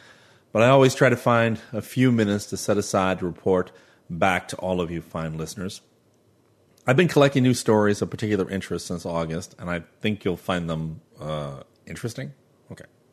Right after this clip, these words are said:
First, a couple of responses to emails that I have gotten over the last several months in reference to science stories. Sorry if it's taken me a while to get back to your queries. First,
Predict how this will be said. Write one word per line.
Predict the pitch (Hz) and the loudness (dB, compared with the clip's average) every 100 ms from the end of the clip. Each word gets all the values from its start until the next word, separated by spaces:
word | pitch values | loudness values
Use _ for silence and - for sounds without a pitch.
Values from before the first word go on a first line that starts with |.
| _ _ - - - - _ | _ _ -20 -20 -20 -20 _
First, | - 165 160 | 4 6 4
a | - | 0
couple | 135 123 | 2 4
of | |
responses | 110 - 110 107 98 | 2 2 0 0 -6
to | - | -8
emails | - 113 98 90 85 - | -4 0 0 0 -2 -4
that | |
I | 85 | -6
have | 82 | -4
gotten | 85 85 85 | -4 -6 -6
over | 82 | -6
the | 82 | -2
last | 85 87 | -4 -4
several | 90 82 80 | -6 -6 -6
months | 82 87 - - - - - _ | -6 -6 -10 -18 -20 -20 -20 _
in | 123 123 | 0 4
reference | 139 147 139 135 - | 4 4 0 -2 -4
to | 123 | -6
science | - 127 123 113 | 0 2 2 0
stories. | - 98 90 82 78 - _ _ _ _ _ _ _ _ _ | -4 -2 -2 -2 -8 -16 _ _ _ _ _ _ _ _ _
Sorry | - 143 147 139 | 2 6 6 6
if | |
it's | 127 | 0
taken | - 123 120 110 | 0 0 0 0
me | |
a | 104 | 2
while | 98 98 95 | 2 4 2
to | |
get | 95 90 | 0 -2
back | 95 92 | 0 -2
to | - | -4
your | 90 | -8
queries. | - 104 92 80 80 - _ _ _ _ _ _ _ _ _ | -2 0 0 0 -4 -14 _ _ _ _ _ _ _ _ _
First, | - - 165 120 - - | -20 2 4 4 2 -6